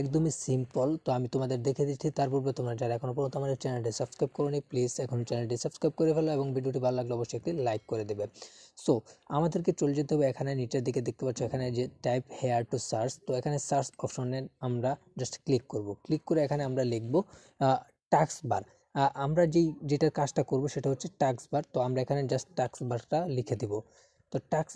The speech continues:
বারটা লিখলে এখানে দেখতে পাচ্ছ একটা সেটিং, সেটিংসের মধ্যে দেখতে পাচ্ছ টাস্ক বার সেটিং একটা অপশন রয়েছে। তো just এখানে আমরা ক্লিক করে দেব। তো ক্লিক করার পর এখান থেকে আমাদের দেখতে পাচ্ছ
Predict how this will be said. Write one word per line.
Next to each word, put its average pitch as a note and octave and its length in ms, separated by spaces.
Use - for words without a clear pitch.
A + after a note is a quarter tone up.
বারটা F3 280
লিখলে C#3+ 260
এখানে D3 240
দেখতে C3+ 200
পাচ্ছ B2+ 180
একটা - 200
সেটিং, D#3+ 280
সেটিংসের D#3+ 540
মধ্যে C3 260
দেখতে B2 180
পাচ্ছ B2 120
টাস্ক C#3+ 220
বার B2+ 140
সেটিং C3+ 260
একটা - 200
অপশন B2 300
রয়েছে। A2+ 220
তো - 60
just C#3+ 220
এখানে C3 220
আমরা C3+ 140
ক্লিক C3+ 260
করে G#2+ 200
দেব। G2+ 100
তো - 60
ক্লিক E3 260
করার F3 260
পর D3+ 80
এখান E3 260
থেকে D#3+ 180
আমাদের C3+ 360
দেখতে C3+ 160
পাচ্ছ C3+ 140